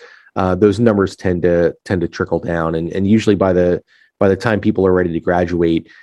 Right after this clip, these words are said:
you know, instead of eighty percent of the class, it might be ten percent or fewer that are, that are looking at going into sports. So,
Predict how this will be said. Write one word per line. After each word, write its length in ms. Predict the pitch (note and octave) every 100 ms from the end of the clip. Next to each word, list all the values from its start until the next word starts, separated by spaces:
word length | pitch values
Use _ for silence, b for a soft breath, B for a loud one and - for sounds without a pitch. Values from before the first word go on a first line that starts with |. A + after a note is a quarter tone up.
| b b -
you 120 | G2+
know, 120 | F#2
instead 260 | F2 - F#2+
of 60 |
eighty 200 | F#2+ F#2+
percent 280 | G2 F2 F2+
of 40 |
the 60 | E2
class, 440 | - F2 E2 E2
it 80 | F2
might 220 | F2 E2+
be 280 | - E2 E2 - -
ten 220 | G2 F2
percent 380 | D#2+ - F2 E2
or 80 | D2+
fewer 440 | - F2+ E2+ E2
that 140 | D#2+
are, 120 | D#2 D#2+ G2
that 120 | E2
are 80 | D#2+
looking 280 | D#2 E2+
at 80 | D#2
going 260 | E2+ D#2+ D#2
into 140 | E2
sports. 480 | - - E2 E2 -
So, 360 | - F#2+ F2